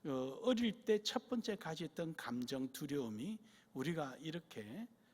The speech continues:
성인이 됐어도 죽을 때까지 그 두려움은 늘 우리를 따라다닌다는 겁니다. 근데 이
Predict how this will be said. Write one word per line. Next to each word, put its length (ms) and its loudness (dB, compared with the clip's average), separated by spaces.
성인이 500 4
됐어도 640 -4
죽을 280 0
때까지 580 -4
그 220 -4
두려움은 540 -4
늘 220 0
우리를 500 -6
따라다닌다는 1040 -6
겁니다. 400 -12
근데 240 10
이 180 4